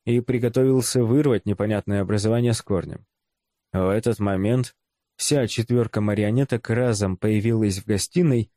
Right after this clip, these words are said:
и настороженно замерла вокруг нас.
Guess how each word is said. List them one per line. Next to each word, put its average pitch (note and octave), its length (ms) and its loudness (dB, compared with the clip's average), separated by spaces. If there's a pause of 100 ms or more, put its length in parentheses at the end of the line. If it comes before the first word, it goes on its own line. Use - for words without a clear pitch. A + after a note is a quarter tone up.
(420)
и G#2+ 220 2
настороженно C3+ 1500 2
замерла A#2 760 2
вокруг A#2 560 -2
нас. - 420 -4